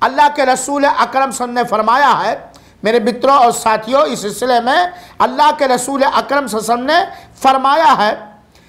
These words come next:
"इन नज़लतुम बिक़ौमिन फ़अमरु लकुम बिमा यंबग़ी लिद्दैफ़ फ़क़बिलू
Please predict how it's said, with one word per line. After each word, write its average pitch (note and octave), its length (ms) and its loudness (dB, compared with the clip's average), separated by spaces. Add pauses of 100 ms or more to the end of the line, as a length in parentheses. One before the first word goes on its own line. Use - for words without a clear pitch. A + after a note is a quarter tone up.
(280)
"इन D4 320 0
नज़लतुम D4+ 640 0
बिक़ौमिन C#4+ 920 0 (640)
फ़अमरु E4 680 2
लकुम C#4+ 440 0
बिमा C4 300 2
यंबग़ी B3 600 0 (320)
लिद्दैफ़ B3 640 2 (440)
फ़क़बिलू C#4 880 0